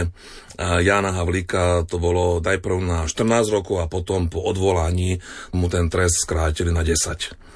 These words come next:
Takže ten príklad jeho je práve v tej obrovskej túžbe po duchovnom povolaní a tie všetky prekážky, ktoré sa mu stavali do cesty, bral to ako príležitosť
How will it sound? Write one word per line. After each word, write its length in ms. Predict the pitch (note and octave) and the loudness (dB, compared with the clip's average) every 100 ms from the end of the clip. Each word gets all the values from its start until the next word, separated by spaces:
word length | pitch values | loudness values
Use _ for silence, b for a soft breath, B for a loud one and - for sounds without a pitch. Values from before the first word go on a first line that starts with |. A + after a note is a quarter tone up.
| B B | B B
Takže 320 | - A#2+ B2+ - B B B - | 2 4 4 -2 B B B 0
ten 240 | B2+ B2+ A#2+ - | 2 2 0 -4
príklad 560 | - C#3+ D#3+ B2+ A#2+ A#2+ | 0 0 0 0 0 0
jeho 320 | G#2 A#2+ A#2 A2+ | -2 -2 0 0
je 160 | G#2 | 0
práve 320 | A#2+ C3+ B2 | 0 0 0
v 80 | G2+ | -2
tej 140 | G#2+ G2+ - | -4 -6 -2
obrovskej 560 | C3+ D#3+ D#3 C3+ G2 | 0 0 -2 -4 -4
túžbe 400 | B2 C3 C3+ C3+ | -2 -2 0 0
po 240 | - A2+ A2 | -2 -8 -8
duchovnom 480 | A#2 C#3+ D3 C#3 | -4 -2 0 0
povolaní 800 | A#2 G2+ G2+ G2 F#2 F#2+ G2 A#2+ B B B B B | 0 0 0 -2 -2 -2 -2 -4 B B B B B
a 400 | G#2 A2 A2 A2 - B - | 0 2 2 0 -4 B -2
tie 160 | A2+ | 0
všetky 400 | C#3 C#3 - A2+ | 2 0 0 -4
prekážky, 560 | F#2 A2 A#2 A#2+ A#2+ A#2 | 0 0 2 0 0 -4
ktoré 240 | G#2+ G#2+ | 0 0
sa 160 | - A2+ | 0 0
mu 320 | A2 G#2+ G#2 | 2 2 2
stavali 480 | G2 - G#2+ A2+ A2 | 0 -2 0 0 0
do 160 | G2+ | -2
cesty, 560 | F2 G2+ F#2+ - A#2+ A#2+ B B B | 0 0 -2 0 -2 -2 B B B
bral 320 | - D3+ E3 | 0 2 2
to 80 | D#3 | 0
ako 240 | D3 - B2 | -2 -2 0
príležitosť 960 | C#3 C#3 A#2+ G#2+ A2+ A#2+ - C3+ C3+ | 4 2 2 -4 -2 0 -2 -6 -8